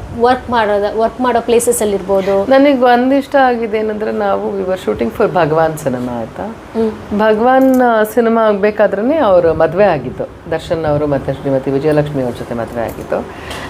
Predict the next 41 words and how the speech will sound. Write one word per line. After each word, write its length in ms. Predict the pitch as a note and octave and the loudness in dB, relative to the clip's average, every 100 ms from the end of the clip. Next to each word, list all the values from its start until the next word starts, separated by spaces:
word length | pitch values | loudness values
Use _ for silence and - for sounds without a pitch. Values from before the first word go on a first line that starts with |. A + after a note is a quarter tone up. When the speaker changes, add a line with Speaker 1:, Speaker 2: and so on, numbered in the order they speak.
| - | -4
Speaker 2:
And 140 | A3+ A#3 | -2 2
it 60 | |
was 200 | B3+ B3 | 2 2
so 280 | C#4+ E4 - | 2 2 -2
sweet 360 | A3+ A3+ B3 A3+ | -6 -4 -2 -2
of 20 | |
him, 400 | - F3+ F#3+ G#3 | -2 -2 -2 -2
ಯಾಕಂದ್ರೆ, 580 | F#3+ G3 F#3+ F#3+ F#3+ F3+ | -4 -2 -2 2 4 4
ಆ, 160 | E3 E3 - - - - | 2 -2 -8 -18 -10 0
ವೆಡ್ಡಿಂಗ್ 300 | F#3+ G#3 A#3+ | 2 4 4
ಕಾರ್ಡ್ 200 | B3 G3+ | 2 2
ಅಲ್ಲಿಗೆ 280 | E3 E3+ G3+ | 2 0 -2
ತಗೊಂಡ್ 300 | G3 F3 F#3 | 0 0 0
ಬಂದಿರೋ 260 | D#3+ C#3+ | -2 -2
ಸೆಟ್ಟಿಗೆನೆ. 540 | C#3 D3 C#3 D3+ D3+ D3+ | -4 -6 -6 -6 -2 -2
ಅವತ್ತು 260 | E3 E3+ | 0 0
ಸಾಯಿ 220 | G3+ G3 A#3+ | 2 2 2
ಕುಮಾರ್ 300 | A#3+ G#3 F3 | 2 2 4
ಅವರು 160 | D#3+ | 2
ಇದ್ರು, 220 | D3+ D3 | 0 -2
ನಾನು 340 | D3+ D3+ F3 G3 | -2 0 0 0
ಇದ್ದೆ, 460 | D#3+ C#3 D#3 E3 - - - | -4 -4 -4 -6 -10 -14 -6
ಆಮೇಲೆ 460 | E3+ F#3 F3 E3 | 0 4 6 6
ಹಾಡ್ 420 | D#3 E3+ F3+ A3+ A#3 | 4 2 2 2 0
ಶೂಟಿಂಗ್ 340 | G#3+ G#3 E3 | -4 -4 -8
ಏನೋ 120 | D3+ | -6
ಆಗ್ತಾ 280 | C#3 D3 D3+ | -6 -6 -6
ಇತ್ತು 240 | C#3 C#3+ | -6 -8
ಅಂತ 180 | C3+ B2+ | -12 -8
ಅನ್ಸುತ್ತೆ. 440 | C3 B2 C#3+ F3+ F#3+ | -8 -6 -6 0 2
ಎಲ್ಲರೂ 380 | E3+ G3 A3 | 4 6 4
ತುಂಬಾ 420 | G#3 F#3+ G3+ A#3 A#3+ | 4 0 0 2 2
ಜನ 180 | G#3 | 4
ಇದ್ರು 280 | E3 C#3 C3 | 2 0 0
ಅವತ್ತು. 280 | B2 A2+ F#3+ | -2 -2 -6
ಸಾರಾ 260 | F#3+ F3 F#3 | -2 2 2
ಗೋವಿಂದರ್ 420 | E3 D#3 C#3 B2+ | 2 0 0 0
of, 380 | A#2+ - - D3 | 0 -6 -8 -8
of 180 | - C3 | -6 -10
course 200 | B2 A#2+ | -4 -4
ಅವರಿದ್ರು, 400 | B2 B2 - | -4 -6 -2